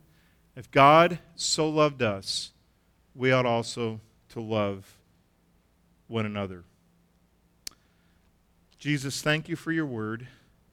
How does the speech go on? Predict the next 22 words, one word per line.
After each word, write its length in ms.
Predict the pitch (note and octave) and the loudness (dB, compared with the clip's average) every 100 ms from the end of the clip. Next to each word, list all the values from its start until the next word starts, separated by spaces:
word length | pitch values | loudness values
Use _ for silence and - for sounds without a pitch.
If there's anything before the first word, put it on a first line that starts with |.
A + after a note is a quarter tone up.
| _ _ _ _ _ _ _ _ _ _ | _ _ _ _ _ _ _ _ _ _
And 80 | A#2 | -12
so 180 | - B2 | -2 2
I 160 | A#2+ | 4
ask 340 | A#2+ B2+ - B2+ | 4 2 -4 -6
now 180 | B2 | -6
for 160 | B2 C#3 | -6 -10
your 140 | C3 | -10
help. 320 | B2 F#2 F2 _ _ _ _ _ _ _ _ _ _ _ _ _ _ _ _ _ _ _ _ _ _ _ _ _ _ _ | -10 -10 -12 _ _ _ _ _ _ _ _ _ _ _ _ _ _ _ _ _ _ _ _ _ _ _ _ _ _ _
Help 120 | C3+ | -4
me 120 | C3 | -4
to 40 | B2+ | -2
be 120 | C3+ | -2
a 60 | A#2+ | -2
blessing 460 | B2 B2+ C3 B2 | -2 -2 -6 -14
to 120 | A#2 A2 | -14 -14
your 160 | A#2 | -14
people 360 | A#2 B2+ A#2+ B2+ | -14 -18 -18 -18
here. 300 | A2 F#2 F2+ | -18 -18 -18
In 200 | G2 G#2 | -20 -18
Jesus' 440 | A2 A2+ A2+ A2 | -16 -16 -14 -18
precious 520 | - A#2 A2 A2 - | -14 -14 -14 -18 -20
name, 260 | F#2+ E2+ | -20 -20